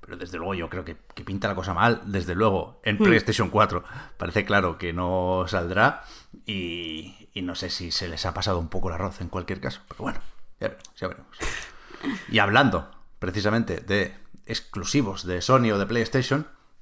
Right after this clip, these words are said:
Speaker 1: están también los que dejan de serlo, porque sabemos que no debería parar lo de publicar, eh, Uncharted y compañía para P C, y de esto ha hablado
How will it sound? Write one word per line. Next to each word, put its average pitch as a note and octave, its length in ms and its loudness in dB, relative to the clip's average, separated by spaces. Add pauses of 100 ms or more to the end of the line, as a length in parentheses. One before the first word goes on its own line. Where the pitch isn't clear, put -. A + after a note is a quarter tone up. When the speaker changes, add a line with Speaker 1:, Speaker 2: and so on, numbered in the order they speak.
(100)
Speaker 1:
están A#2+ 380 0
también G#2+ 300 4
los F#2+ 120 2
que F#2+ 120 -4
dejan G2 280 0
de D#2 100 -4
serlo, E3 360 0
porque F#2 720 -2 (240)
sabemos F2+ 580 0
que G#2+ 480 0 (120)
no G#2+ 580 4
debería G#2+ 600 4
parar G#2+ 500 2
lo F#2+ 300 -2
de F2 180 -2
publicar, F#2+ 960 -2 (160)
eh, F2 340 -6 (840)
Uncharted G#2 540 0
y A2+ 60 0
compañía G#2 640 0 (220)
para G2+ 180 4
P A#2 100 2
C, D3+ 280 4 (420)
y A2 100 2
de G#2 80 6
esto - 160 4
ha C3 40 10
hablado B2 460 10